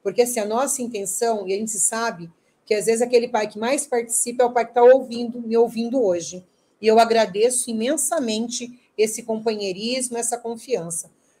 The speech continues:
Mas eu preciso hoje chegar a quase cem por cento dos pais nas reuniões remotas, tá? Não tem o desconforto de sair de casa, não tem a quadra quente, cada um tá no seu ambiente, mas eu preciso, reunião de pais,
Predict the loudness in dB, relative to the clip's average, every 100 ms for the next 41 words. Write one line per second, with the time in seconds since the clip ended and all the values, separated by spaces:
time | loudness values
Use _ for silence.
0 | _ 0 4 4 6 6 6 0 -4 -6
1 | -2 0 0 -2 -4 -2 -2 -4 -2 -2
2 | -2 -4 -4 -6 -6 -8 -6 -8 -8 -10
3 | -6 -4 -4 -4 -8 -8 -6 -6 -6 -8
4 | -8 -10 -12 -12 -8 -4 -6 -8 _ _
5 | _ _ 0 2 4 4 4 2 0 -2
6 | 2 2 0 -6 -4 0 -2 -2 -4 -2
7 | 0 0 -2 -4 -6 -6 -4 -4 0 0
8 | 0 -4 -4 -4 -2 -2 -6 -12 _ _
9 | 0 2 2 0 0 0 0 2 2 4
10 | 2 -2 -4 -2 -2 -2 -4 -6 -10 -20
11 | _ _ 0 4 4 4 6 6 6 -4
12 | -6 -6 -2 -2 -2 -2 0 0 -2 -4
13 | -2 0 -2 -4